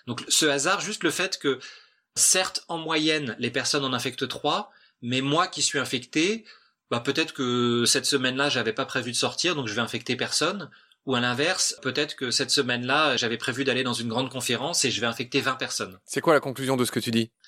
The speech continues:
Speaker 1: Ce que je dis, c'est que il y a quand même une variabilité individuelle pour des raisons biologiques et comportementales,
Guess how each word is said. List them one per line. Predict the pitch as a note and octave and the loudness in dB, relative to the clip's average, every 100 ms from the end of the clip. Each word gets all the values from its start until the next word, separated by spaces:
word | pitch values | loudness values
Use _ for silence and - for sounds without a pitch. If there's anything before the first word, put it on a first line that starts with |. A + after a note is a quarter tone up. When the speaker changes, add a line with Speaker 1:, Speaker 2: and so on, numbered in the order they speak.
| - - - - - - - - | -20 -16 -14 -12 -10 -10 -8 0
Speaker 1:
Ce | - | 2
que | F3 | 4
je | D3 D3 | 2 2
dis, | E3+ G#3+ | 2 4
c'est | A#3+ - D#3 | 6 6 4
que | D#3 E3+ F#3 E3 - | 0 2 2 0 -6
il | - D3 | -6 -2
y | |
a | C#3+ | -2
quand | D#3+ | -2
même | E3+ F3 | -4 -6
une | B2+ | 0
variabilité | D3+ D3 D3+ C#3 C#3 B2 C3+ - - | 0 2 0 0 -4 0 0 0 -2
individuelle | C3 B2 A#2 A2 A2 D3 F3 | -2 0 -2 0 0 0 -4
pour | - A#2+ | -4 -2
des | A#2+ | 0
raisons | A#2+ C3 | 0 -2
biologiques | B2 C3+ B2 A#2+ C3+ C#3+ | 0 2 2 2 0 -2
et | |
comportementales, | A#2+ A#2 A#2 - A#2+ A2+ C3 F3+ | -4 -4 -6 -4 -4 -2 -2 -2